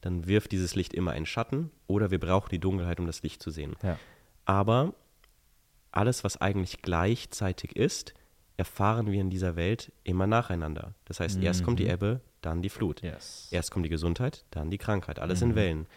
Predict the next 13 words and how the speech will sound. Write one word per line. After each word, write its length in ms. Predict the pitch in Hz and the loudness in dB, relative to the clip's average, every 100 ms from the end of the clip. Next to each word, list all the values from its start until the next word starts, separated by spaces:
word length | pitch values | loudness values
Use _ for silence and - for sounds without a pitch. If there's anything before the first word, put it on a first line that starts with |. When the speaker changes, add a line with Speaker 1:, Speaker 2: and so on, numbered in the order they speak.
| - _ _ | -20 _ _
Speaker 1:
Erst 340 | 95 92 - - | 2 2 2 -4
Tag, 420 | 92 104 113 - | 0 0 -2 -4
dann 220 | 90 90 | -2 0
Nacht. 340 | 90 71 - | -2 -4 -10
Breathe 320 | - 85 80 87 | 0 0 2 2
in, 120 | 90 | 4
Speaker 2:
Ja. 60 | 104 | 2
Speaker 1:
breathe 260 | 104 101 - | 0 -2 -2
out. 200 | 80 - - | -4 -6 -12
Speaker 2:
Yes. 460 | 87 - - - - _ | -14 -12 -14 -14 -18 _
Speaker 1:
So, 140 | - 92 | -2 2
und 140 | 101 | 4
deshalb 500 | 120 151 113 123 - | 2 2 2 0 -2